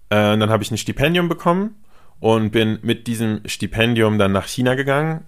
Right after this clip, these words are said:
äh, und anstatt dort meine Business Connections zu vertiefen, <laughs> habe ich halt eine Rap-Band gegründet <laughs> und habe angefangen, viral Videos zu machen.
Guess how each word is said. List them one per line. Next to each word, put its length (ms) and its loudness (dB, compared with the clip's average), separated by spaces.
äh, 460 -4
und 500 -6
anstatt 560 -4
dort 400 0
meine 240 2
Business 320 0
Connections 580 -2
zu 140 -8
vertiefen, 600 0
<laughs> 260 -16
habe 200 2
ich 80 -2
halt 140 2
eine 120 4
Rap-Band 480 2
gegründet 640 2
<laughs> 240 -6
und 200 4
habe 200 2
angefangen, 580 0
viral 320 4
Videos 360 2
zu 120 -6
machen. 460 -4